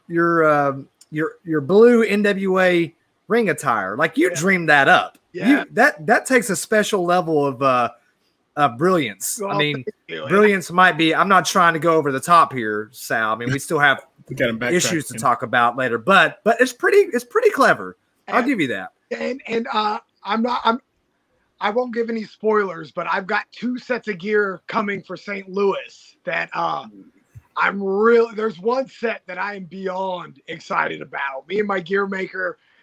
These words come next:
Speaker 2: got together, and I had, I had a vision, and it,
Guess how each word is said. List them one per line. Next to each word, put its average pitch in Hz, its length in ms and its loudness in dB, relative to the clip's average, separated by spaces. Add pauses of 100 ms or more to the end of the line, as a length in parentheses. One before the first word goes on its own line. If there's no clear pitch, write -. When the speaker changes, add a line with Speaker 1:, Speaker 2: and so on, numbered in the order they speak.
(140)
Speaker 2:
got 185 240 0
together, 180 680 -6
and 165 160 -12
I 175 140 -4
had, 180 360 -10 (300)
I 156 120 -10
had 202 220 -6
a 185 60 -10
vision, 208 680 -8 (120)
and 160 520 -14 (960)
it, - 200 -6